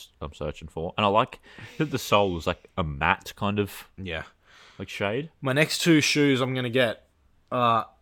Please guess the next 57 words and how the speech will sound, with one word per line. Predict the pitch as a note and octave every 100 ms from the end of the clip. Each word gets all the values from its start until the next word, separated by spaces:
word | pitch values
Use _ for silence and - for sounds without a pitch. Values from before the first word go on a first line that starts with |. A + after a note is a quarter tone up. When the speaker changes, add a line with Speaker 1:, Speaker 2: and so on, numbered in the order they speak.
| _
Speaker 2:
Oswego's | B2 A#2 A2 B2 A#2+ A#2+ A#2 A2 -
and | G#2 G#2 G#2 G#2 G2
the | G2 F#2+ F#2+ -
Thunder | - F#2 F#2+ F2+ F2+ - -
Cats. | - G2+ F#2 - - - - - - _ - F#2
Speaker 1:
Oh, | F2
yeah. | D2 E2
Speaker 2:
At | C3 C3+
the |
moment, | C3+ C3+ B2+ A#2
like, | A#2 B2+
they're | D3
not | D3+ C3+
expensive. | - A#2+ B2+ G2
You | G2+
can | A2+ G#2+
get | F#2+ A2+
'em | G#2+
for | - G2
under | G2 F#2+ F2
retail, | F#2 G2 -
or | B2+ -
for | B2+ B2
retail. | G2+ F#2 G2 D#2+ E2+
Like, | E2 -
they're | F#2+
just, | F#2+ -
like, | F#2+ F2+
a |
Speaker 1:
You | F2+
can | F2+ F2
get |
Speaker 2:
mass | F3
Speaker 1:
'em | E3+
Speaker 2:
produced. | A#2 G2 G2 F2 - - -
Speaker 1:
Yeah, | A#2+
you | G2+
can | G2
get | C#3+
'em | D#3+
for, | C#3
like, | G2 F2
ninety | F2+ F2+
bucks | E2+ -
or | A2+
Speaker 2:
Yeah, |
you |
Speaker 1:
something. | C3+ A#2 A#2+
Speaker 2:
can |
get | C#3
'em | C#3
from, | A#2+
like, | A#2+ -
every | A2+ G#2+ A2
shoe, | - - G#2 G2+ F#2 - _ _ -
like, | G2 -
outlet | G#2 A#2 D#2+ D#2+